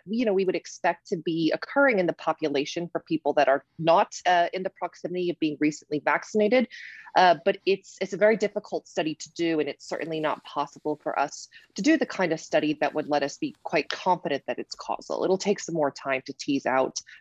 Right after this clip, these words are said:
uh, whether that link might be, uh, might be real or it's something that's just happening due to chance.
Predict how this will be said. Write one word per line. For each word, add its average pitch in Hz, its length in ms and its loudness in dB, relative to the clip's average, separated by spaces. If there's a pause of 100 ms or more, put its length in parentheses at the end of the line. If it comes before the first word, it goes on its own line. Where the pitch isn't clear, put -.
uh, 143 140 6
whether 160 300 4
that 143 220 -2
link 220 280 -6
might 156 280 -2
be, 135 320 -8
uh, 127 340 2
might 170 180 2
be 170 120 0
real 294 220 2
or 170 260 2
it's - 100 -6
something 151 380 -8
that's - 240 -6
just 147 200 -10
happening 135 400 -10
due - 120 -8
to - 80 -12
chance. - 540 -10